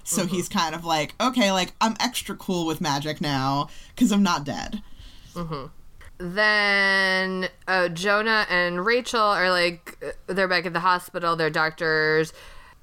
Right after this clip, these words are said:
Speaker 2: Most people are dead. They're like, "This is kinda pointless. Like, people are i-, immune or they're not. We should just get out of the city now." Uh, Katie comes in to give birth to her twins, and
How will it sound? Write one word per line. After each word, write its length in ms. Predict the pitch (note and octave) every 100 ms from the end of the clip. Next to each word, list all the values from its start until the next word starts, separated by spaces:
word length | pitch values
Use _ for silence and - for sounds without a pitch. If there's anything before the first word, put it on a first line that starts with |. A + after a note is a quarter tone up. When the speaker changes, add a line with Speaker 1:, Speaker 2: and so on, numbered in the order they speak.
| -
Speaker 2:
Most 400 | F#3+ F#3+ F#3+ G3+
people 240 | A#3 G3 G3
are 120 | F#3
dead. 320 | F3+ E3+ E3
They're 120 | E3+
like, 140 | E3 D#3+
"This 160 | F3+
is 80 | F3+
kinda 280 | - G3+ F#3
pointless. 440 | F#3 D#3+ E3+ E3
Like, 140 | E3+ E3
people 220 | F#3+ F3
are 160 | E3 E3
i-, 180 | E3 -
immune 380 | E3 E3 E3 D#3
or 100 | D3
they're 140 | D#3 D#3+
not. 300 | D3+ C#3+ B2+
We 100 | D3+
should 200 | - D3+
just 200 | D3+ -
get 140 | D#3+
out 160 | D3+ C#3+
of 100 | D3
the 100 | D3+
city 320 | - C#3 C#3+
now." 480 | C#3 C3 C3 C3 C3+ - - -
Uh, 240 | - D#3 C#3+
Katie 380 | - A3+ G#3 G#3
comes 280 | G#3+ A3 G#3
in 160 | F#3+ F3+
to 80 |
give 160 | F#3+ F#3
birth 240 | F3 F3 -
to 180 | G3+ E3
her 180 | D#3+
twins, 960 | C3+ - A#3 A3+ G#3+ G#3+ G#3+ G#3 - - - - - - E3
and 600 | E3+ E3 D#3+ D#3 D3+